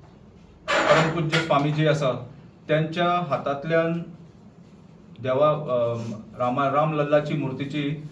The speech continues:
पुजा करून थंयच्यान सकाळीं साडेसात वरांचेर सुरवात जातली. मागता सगळ्या काणकोणकारांक लागीं ह्या यात्रेक सगळ्यांनी सहभाग जावचे. आमचे फुडले रूट जे आसा ते आमचे प्रतीश बाब सांगतलेच,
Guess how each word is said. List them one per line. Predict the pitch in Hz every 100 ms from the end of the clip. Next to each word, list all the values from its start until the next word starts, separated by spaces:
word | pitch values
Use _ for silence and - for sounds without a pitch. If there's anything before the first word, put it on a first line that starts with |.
| - -
पुजा | 151 170
करून | 160 160 160
थंयच्यान | 143 131 151
सकाळीं | 151 135 139 143 156 160
साडेसात | - 131 113 131 147
वरांचेर | 147 135 147 151
सुरवात | 135 117 117
जातली. | 123 - 196 - - - - - - - - - - - - - - - - - - 139
मागता | 147 - 185
सगळ्या | 180 156 165
काणकोणकारांक | 156 143 156 160 156 151
लागीं | 151 147 156 160 - - - - - - - -
ह्या | 135 156
यात्रेक | 151 147 160 165
सगळ्यांनी | - 139 135 147 165
सहभाग | 156 131 123 151
जावचे. | 147 147 143 151 151 - - - - - - - - - - - -
आमचे | 139 143 156 156 156 - - -
फुडले | 143 156
रूट | 160 170
जे | 156 160
आसा | 156 147
ते | 151
आमचे | 151 151
प्रतीश | 147 147 151
बाब | 156 143
सांगतलेच, | 135 123 147 147 -